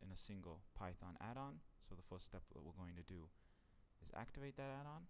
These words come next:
So we just go to User Preferences, and under Add-ons, Animation, you can see that there is the add-on. So now I'm gonna open up a simple blend file.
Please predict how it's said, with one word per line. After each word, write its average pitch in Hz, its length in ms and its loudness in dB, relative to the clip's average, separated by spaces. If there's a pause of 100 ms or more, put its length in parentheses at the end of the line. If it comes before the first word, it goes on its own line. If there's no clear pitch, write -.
(120)
So - 120 -12
we - 80 -4
just - 160 0
go - 80 -4
to 60 80 -4
User 73 320 -4
Preferences, 131 720 -2 (480)
and 87 160 0
under 85 200 0
Add-ons, 120 600 6 (300)
Animation, 113 640 6 (240)
you 87 100 -8
can 87 120 -8
see 90 340 -2 (560)
that 85 160 0 (340)
there 76 140 0
is 69 160 -4
the - 80 0
add-on. - 240 0 (1300)
So - 100 -6
now 110 80 6
I'm 107 80 4
gonna 101 220 2
open 104 200 4
up 95 140 2 (480)
a - 560 0
simple 101 380 6
blend 113 260 6
file. 139 320 6